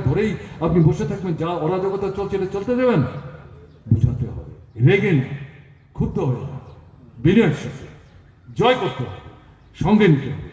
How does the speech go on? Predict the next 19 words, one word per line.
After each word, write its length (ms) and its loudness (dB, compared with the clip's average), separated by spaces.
চলুন 260 -6
একসাথে 380 -12
নতুনভাবে 600 4
আমরা 200 -4
এগোতে 380 -4
চাই, 120 -14
এই 160 0
দৃষ্টিভঙ্গি 560 2
নিয়ে 180 0
কথা 460 -4
বলতে 280 -8
হবে। 400 -16
দু 80 6
মিনিট, 280 0
চার 120 0
মিনিট, 340 -2
পাঁচ 120 0
মিনিট 280 -4
না, 120 -12